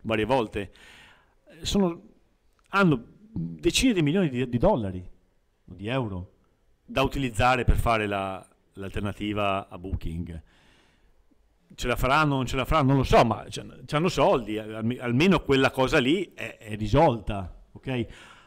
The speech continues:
Attenzione, perché se questo lock mi va a dieci dollari, fatemi il calcolo, eh, ok?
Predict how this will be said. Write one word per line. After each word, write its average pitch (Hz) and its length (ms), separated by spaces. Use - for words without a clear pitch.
Attenzione, 120 600
perché - 260
se 139 160
questo 165 840
lock 139 400
mi 110 140
va 147 140
a 165 60
dieci 135 280
dollari, 98 760
fatemi 107 240
il 95 80
calcolo, 92 580
eh, 87 180
ok? 104 400